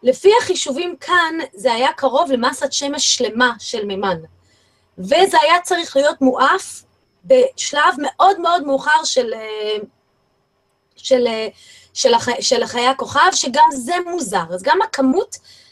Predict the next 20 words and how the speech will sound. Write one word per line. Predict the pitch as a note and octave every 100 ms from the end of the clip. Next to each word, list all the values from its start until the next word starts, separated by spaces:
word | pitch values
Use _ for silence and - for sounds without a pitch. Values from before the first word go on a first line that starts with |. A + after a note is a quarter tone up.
| _
וגם | B3 A3+ C4+ F#4+ G#4+
השלב | F#4+ - E4+ D4+
בחיים | E4 C#4 C#4+ E4+
שהוא | C4
היה | C4 D4
אמור | C#4+ C4+
להעיף | A3+ - C4+ C4+
את |
המסה | B3 C4 D#4 E4+
הזה, | F4 F#4
שניהם, | - C#4 D#4 D4 D4 C#4+ _ _ - -
הם, | A#3 A3 A3+ - -
קצת | - C4 C4+ -
מוזרים. | C4 A#3+ F#3+ E3+ - _ _ _ _ _ -
אבל | A3 A3+ A#3+
זה | A#3
חייב | C#4 E4 E4 F4+
להיות | E4+ E4 D#4+ -
משהו | B3+ B3+ - G#3
כזה. | G#3+ F3+ G#3+